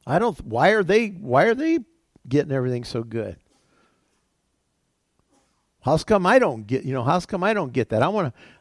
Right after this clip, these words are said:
you know, and we, we don't rejoice with those that rejoice sometimes very good.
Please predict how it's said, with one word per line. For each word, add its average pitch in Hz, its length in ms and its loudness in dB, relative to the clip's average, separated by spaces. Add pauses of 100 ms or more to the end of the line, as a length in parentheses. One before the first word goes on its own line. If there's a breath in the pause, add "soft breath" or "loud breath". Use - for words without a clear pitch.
you 139 120 -6
know, 165 140 -4
and 143 100 -4
we, 151 180 0
we 160 220 -4
don't 208 240 -4
rejoice 151 520 -6
with 185 160 -8
those 139 240 -6
that 139 80 -16
rejoice 139 420 -8
sometimes 101 420 -10
very 104 240 -12
good. 95 280 -16